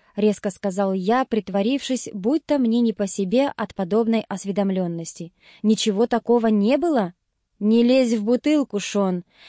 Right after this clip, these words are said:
Я вовсе не хочу причинять тебе неприятности, скорее наоборот.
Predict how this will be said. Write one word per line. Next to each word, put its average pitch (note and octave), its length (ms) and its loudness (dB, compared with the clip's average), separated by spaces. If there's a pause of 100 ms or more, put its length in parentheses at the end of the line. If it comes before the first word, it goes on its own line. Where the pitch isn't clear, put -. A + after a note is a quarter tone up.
(120)
Я B3 440 2
вовсе A#3+ 340 0
не A#3+ 120 2
хочу A#3+ 300 0
причинять A#3 500 2
тебе A3+ 180 -2
неприятности, A#3 1080 0
скорее G#3+ 400 0
наоборот. G#3 580 2